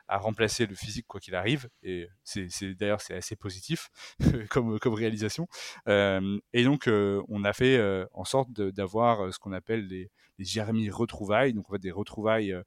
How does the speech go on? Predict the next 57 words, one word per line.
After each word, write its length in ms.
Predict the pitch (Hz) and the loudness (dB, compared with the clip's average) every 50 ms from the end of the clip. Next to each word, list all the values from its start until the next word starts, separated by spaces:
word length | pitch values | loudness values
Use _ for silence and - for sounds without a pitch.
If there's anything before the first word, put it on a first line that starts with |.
| _ - - _ | _ -20 -18 _
au 80 | - 107 | -6 -2
moins 180 | 110 107 104 | 0 0 0
le 120 | 101 98 95 | 0 0 0
mois, 320 | 98 104 113 127 147 147 _ _ - _ - | 2 4 4 4 2 0 _ _ -20 _ -6
euh, 80 | 98 98 - | -4 -4 -2
où 100 | 120 117 | 0 0
on 60 | 113 | 2
fait 120 | - 127 | 2 2
venir 300 | 110 110 113 117 120 104 | 2 2 0 0 0 -2
toute 180 | - - - - | -6 -10 -10 -8
l'équipe, 480 | 104 90 - - 123 143 151 147 - - | -8 -8 -6 -4 -2 0 -2 -2 -2 -2
euh, 160 | 107 95 95 95 _ - _ _ - | -2 -2 -2 -2 _ -12 _ _ -4
euh, 280 | 95 95 95 95 95 - | -2 0 0 0 0 2
et 60 | - 120 | 2 2
où 80 | 113 | 2
on 200 | 110 110 104 98 | 2 2 0 -2
se 80 | 92 92 | -2 -2
voit, 260 | 92 107 120 131 131 | 2 2 4 4 4
on 80 | 123 117 | 2 0
fait 100 | - 117 | -2 -4
des 140 | 101 92 95 | -6 -6 -6
activités 360 | 92 - - 95 98 - - | -8 -10 -12 -16 -12 -8 -6
ensemble, 440 | 92 87 - - 113 117 120 120 110 | -6 -6 -6 -4 -2 0 0 0 -2
on 60 | 95 | -4
travaille 280 | - - 98 98 101 104 | -4 -2 0 0 0 -2
sur 140 | - - 98 | -4 -8 -12
des 60 | 95 | -12
sujets 280 | - - 107 92 98 92 | -12 -10 -10 -10 -10 -10
de 80 | - | -12
fond, 220 | - - 113 113 104 | -8 -6 -4 -4 -4
et 40 | 98 | -6
cetera. 380 | - - - 87 82 110 139 - _ - - - - 104 - | -8 -10 -10 -8 -8 -8 -8 -10 _ -20 -20 -20 -16 -8 -2
Et, 200 | 98 107 117 110 | 0 2 2 4
euh, 180 | 95 90 90 | 2 0 -2
tous 180 | 87 - - 104 | -4 -6 -8 -8
les 80 | 104 | -8
trois 220 | 101 - - 95 95 | -8 -4 -2 -2 0
mois, 240 | 98 107 117 123 123 | 2 4 4 4 4
on 160 | 110 101 95 | 4 2 -2
a 80 | 95 | -2
des 80 | 90 92 | -4 -4
séminaires, 460 | - - 95 92 92 98 104 110 113 | -8 -8 -6 -4 -2 0 0 0 -2
donc, 100 | 104 95 | -2 -6
qui 140 | - - 90 | -10 -14 -18
durent 160 | - 95 101 | -18 -18 -18
plus 140 | _ - 101 | _ -12 -12
longtemps, 520 | 98 92 87 - 104 104 110 120 113 101 | -10 -10 -8 -4 -2 0 0 0 0 0
euh, 100 | 92 87 | -2 -4
sur 160 | 85 - 95 87 | -6 -8 -12 -14
lesquels 240 | 85 - - 107 | -10 -4 -4 -4
on 80 | 104 95 | -4 -4
passe 180 | - 87 87 - | -8 -12 -16 -16
du 100 | - _ | -16 _
temps 160 | - 98 92 | -10 -10 -10
ensemble, 320 | 90 - - 110 107 95 | -8 -8 -8 -8 -8 -8
et 20 | 90 | -10
cetera. 260 | - - 95 90 | -14 -18 -20 -20